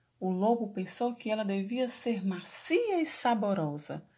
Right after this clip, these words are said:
Queria mesmo devorá-la num bocado só, mas não teve coragem,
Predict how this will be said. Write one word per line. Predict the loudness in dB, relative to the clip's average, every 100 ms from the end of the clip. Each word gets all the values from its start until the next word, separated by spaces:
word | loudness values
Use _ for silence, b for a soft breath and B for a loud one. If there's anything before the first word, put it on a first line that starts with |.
| b b b
Queria | -2 2 4 2
mesmo | 2 6 6 6 2 -2
devorá-la | 0 0 0 2 6 8 8 6
num | 2 0
bocado | -4 0 4 4 4
só, | -4 0 0 0 -12 _ _ _ -6
mas | 0 2 2
não | 0 -2 -4 -4
teve | -2 -2 -4
coragem, | -2 0 2 2 2 -2 -4